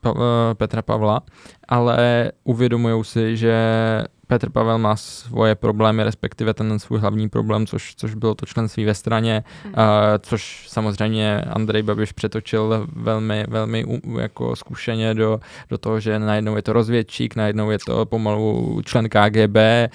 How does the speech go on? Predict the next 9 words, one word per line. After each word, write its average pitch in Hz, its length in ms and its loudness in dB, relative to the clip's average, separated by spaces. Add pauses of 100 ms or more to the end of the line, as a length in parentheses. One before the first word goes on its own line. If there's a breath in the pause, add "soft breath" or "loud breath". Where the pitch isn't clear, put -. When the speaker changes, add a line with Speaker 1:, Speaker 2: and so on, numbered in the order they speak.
Speaker 1:
stejně 117 240 0
jako 110 180 4
Putin, 117 400 0
bla, 107 140 4
bla, 107 160 4
bla, 117 260 4
že 98 120 -2
jo. - 60 -6 (380 loud breath)
Takže, 110 380 0